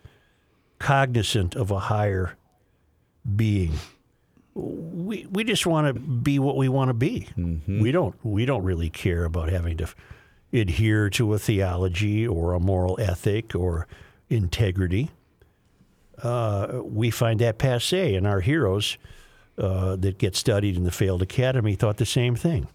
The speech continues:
Speaker 1: And, and we, it, we embrace that thought. We, we love their wildness. We love their, we love their disparaging of uniformity. We love their disparaging, disparity,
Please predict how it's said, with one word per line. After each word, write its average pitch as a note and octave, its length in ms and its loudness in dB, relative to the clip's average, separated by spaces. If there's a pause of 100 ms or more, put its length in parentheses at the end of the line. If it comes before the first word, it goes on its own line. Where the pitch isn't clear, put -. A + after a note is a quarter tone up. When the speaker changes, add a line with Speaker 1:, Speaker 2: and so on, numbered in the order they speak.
(1700)
Speaker 1:
And, A#2 220 0
and G2 260 0
we, G2 240 2
it, G2+ 200 0
we G2 240 0
embrace G#2+ 420 0
that E2+ 200 0
thought. E2 300 -4
We, F#2+ 300 0
we G#2 180 0
love G#2+ 240 2
their G#2+ 160 4
wildness. G#2 640 0
We F#2+ 100 -4
love G2+ 320 0
their, G2 280 0 (560)
we G#2+ 140 2
love G#2+ 240 2
their G#2+ 120 4
disparaging G2+ 960 0
of F#2+ 320 0
uniformity. G2 840 0 (360)
We G#2 140 2
love G#2 260 2
their G#2 140 2
disparaging, F#2+ 840 0 (260)
disparity, G2 720 0